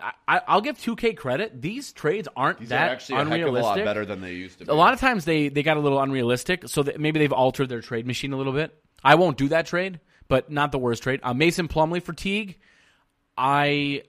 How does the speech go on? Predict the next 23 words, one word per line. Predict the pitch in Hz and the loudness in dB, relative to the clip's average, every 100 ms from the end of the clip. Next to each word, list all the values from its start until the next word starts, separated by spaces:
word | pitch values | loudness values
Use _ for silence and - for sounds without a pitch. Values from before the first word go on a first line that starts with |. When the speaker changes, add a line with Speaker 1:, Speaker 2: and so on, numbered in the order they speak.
| _ | _
Speaker 1:
I | 139 156 | -2 0
could | 233 190 | -2 -6
see | - 233 233 | -2 -2 2
this | 220 - | 2 2
being | 190 170 | 2 2
a | 151 | 0
trade | 160 139 | -2 0
that | 135 | -2
gets | 123 - | -2 -6
hap-, | 110 101 - | -6 -6 -6
I | 160 | -6
could | - | -6
see | - 139 | -10 -8
that. | 107 123 - | -4 -6 -8
It's | - | -12
not | 240 | -8
the | 147 | -2
worst | 120 110 | -2 -2
trade. | - 120 175 - _ _ _ _ _ _ - | -2 -4 -4 -10 _ _ _ _ _ _ -4
Alan | 139 156 160 | 0 0 0
Crabb, | - 131 139 185 185 _ _ _ _ _ _ | 2 4 4 2 -2 _ _ _ _ _ _
uh, | 123 117 113 | -4 -2 -2
that, | 123 | -8